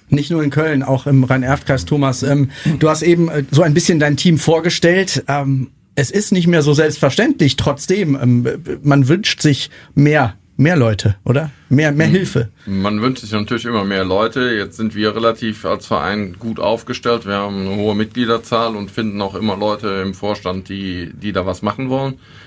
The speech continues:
Speaker 2: Das ist eine ganz tolle Sache in meinem Verein, aber ich sehe es in vielen anderen kleinen Vereinen, ist die Tendenz schon dazu, dass Vereine sich zurücknehmen, dass vielleicht Veranstaltungen nicht mehr gemacht werden können, weil nicht mehr genug, äh,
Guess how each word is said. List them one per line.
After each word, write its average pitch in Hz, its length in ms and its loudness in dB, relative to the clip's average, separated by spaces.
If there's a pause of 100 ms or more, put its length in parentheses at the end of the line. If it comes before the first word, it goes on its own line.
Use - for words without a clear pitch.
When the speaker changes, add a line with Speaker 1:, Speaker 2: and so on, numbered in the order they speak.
(120)
Speaker 2:
Das 95 140 -8
ist - 20 -8
eine 104 80 -4
ganz 98 300 -4
tolle 98 260 -4
Sache 95 320 -4
in 101 100 -4
meinem 101 280 -4
Verein, 113 320 -2
aber 92 140 -4
ich 87 80 -10
sehe 110 120 -4
es 104 80 -6
in 98 120 -6
vielen 104 280 -6
anderen 98 300 -6
kleinen 104 340 -4
Vereinen, 113 640 -4
ist - 220 -8
die 107 80 -4
Tendenz 107 480 -2
schon 110 640 -4
dazu, 95 520 -4
dass 101 300 -4
Vereine 107 420 -2
sich 98 220 -10
zurücknehmen, 117 680 -2
dass 98 280 -4
vielleicht 95 360 -4
Veranstaltungen 110 760 -4
nicht 107 180 -4
mehr 107 140 -2
gemacht 104 340 -2
werden 101 300 -4
können, 98 320 -4
weil 107 300 0
nicht 113 300 -6
mehr 113 220 0
genug, 107 560 -4
äh, 73 160 -10